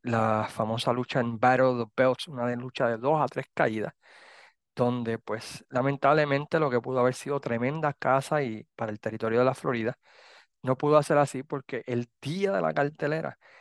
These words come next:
eh, el te-, el, la ciudad donde ellos tienen la cartelera, pues, recibe un warning de huracán, y el huracán llegó el otro día, y si ustedes miran el evento, se va la luz, vuelve,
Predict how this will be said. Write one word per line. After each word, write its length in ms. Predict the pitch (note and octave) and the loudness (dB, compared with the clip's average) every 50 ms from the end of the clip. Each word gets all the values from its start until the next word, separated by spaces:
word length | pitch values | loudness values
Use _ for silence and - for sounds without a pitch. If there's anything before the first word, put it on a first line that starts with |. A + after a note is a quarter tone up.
| _ _ _ _ - | _ _ _ _ -6
eh, 320 | B2+ A#2 G#2+ E2+ D#2 - _ - | -4 -4 -2 -4 -6 -8 _ 0
el 220 | B2+ B2+ B2 B2+ | 2 2 2 2
te-, 300 | - - B2+ A#2+ - B2 | 0 -2 -2 0 0 2
el, 180 | B2 A#2+ A#2 A#2+ | 2 2 0 0
la 180 | - B2 A#2+ A#2 | 0 0 0 0
ciudad 420 | - - C3+ A#2+ B2 B2 C3+ C3+ | 0 0 2 4 4 4 4 4
donde 260 | - C#3 C3+ C#3 C3 B2 | 2 0 0 2 2 0
ellos 180 | B2 B2 A#2 - _ _ _ _ _ _ _ _ _ _ - | 0 -2 -6 -8 _ _ _ _ _ _ _ _ _ _ -6
tienen 240 | - C3+ D3 E3+ E3 | -4 -2 0 2 2
la 100 | D3 C#3 | 0 2
cartelera, 480 | C#3 B2+ B2 - - G#2 G#2 A2 A2 A2 | 2 0 0 0 -4 -4 -4 -2 -4 -6
pues, 200 | - - A2+ A#2 | -6 -8 -6 -6
recibe 540 | A#2 G#2+ - - A#2 A#2+ B2+ B2 - - _ - | -6 -6 -4 -2 2 4 4 4 4 2 _ -4
un 260 | - B2+ C3+ C3 B2+ | -4 -2 -2 0 2
warning 520 | B2+ C3+ C#3 C3+ C3 C3 B2+ C3 B2 B2 | 4 4 4 4 2 0 -2 -2 -4 -4
de 60 | B2 B2 | -4 -2
huracán, 460 | C3+ B2 A#2 A2+ - C3+ C3+ A#2+ A2+ | -2 -2 0 2 2 0 0 0 -4
y 40 | A2+ | -8
el 60 | A2+ | -8
huracán 400 | A#2 A#2 G#2+ G#2+ - G#2 A2+ A#2+ | -6 -6 -6 -4 -4 -4 -4 -2
llegó 180 | A#2 A#2 A#2 B2 | -2 0 2 2
el 60 | A#2+ | 2
otro 220 | A#2+ A2+ C3+ A#2+ A2 | 2 0 0 -4 -2
día, 340 | B2 C#3 C#3 C3 B2 A2+ _ _ - - - - - - - | -2 0 2 2 2 0 _ _ -20 -20 -20 -20 -20 -12 -8
y 80 | C3+ | -4
si 60 | A#2+ A#2 | -4 -4
ustedes 240 | G#2+ - A2+ A2 | -2 -2 -2 -2
miran 300 | A#2+ C#3 C#3+ C#3+ C#3 C3+ | 0 2 2 4 4 4
el 100 | C3+ B2+ | 4 4
evento, 460 | A#2+ A2 A#2 C3+ C#3 C3+ C3+ - - A#2 | 4 4 4 2 2 0 -2 -6 -10 -10
se 160 | - - A2 | -6 -4 -2
va 140 | G#2+ A2+ C3+ | 0 2 2
la 160 | C3+ A#2+ A2+ | 2 2 0
luz, 540 | A2+ A#2 C3 C#3+ C#3+ C#3 C3+ C3+ C3 B2+ A#2+ | 0 -2 -4 -4 -4 -4 -4 -4 -6 -8 -6
vuelve, 920 | A#2 A#2+ C3 C#3+ C#3+ C#3 C3+ C3 B2 B2+ B2+ A#2+ A#2 A#2 A#2+ A#2+ - - | -4 -2 0 2 2 0 0 0 0 0 0 2 0 -2 -4 -6 -8 -10